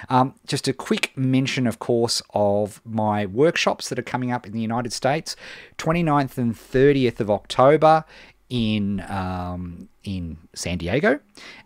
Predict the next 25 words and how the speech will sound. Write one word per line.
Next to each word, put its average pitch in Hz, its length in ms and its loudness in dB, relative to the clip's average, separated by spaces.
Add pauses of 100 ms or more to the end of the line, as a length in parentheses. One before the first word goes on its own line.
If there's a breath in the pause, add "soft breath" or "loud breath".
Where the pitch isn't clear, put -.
and 113 460 -2 (100)
the 95 160 -10
fifth - 540 -4 (100)
and 90 340 -8
sixth - 600 -6
of 95 180 -8
November 110 720 -4 (140)
in 107 300 -6 (140)
Orlando. 156 1120 2 (380 loud breath)
Um, 98 360 -4
you 98 100 -10
can 95 560 -10
get 123 200 0
all 113 180 -4
the 101 80 -6
details 113 460 -2
of 82 40 -14
that 110 200 -4
at 85 240 -12
ed 147 200 -6
dale 98 260 -2
dot 82 200 -10
co 113 460 2 (340 loud breath)
slash - 680 -4 (140)
workshop 135 680 4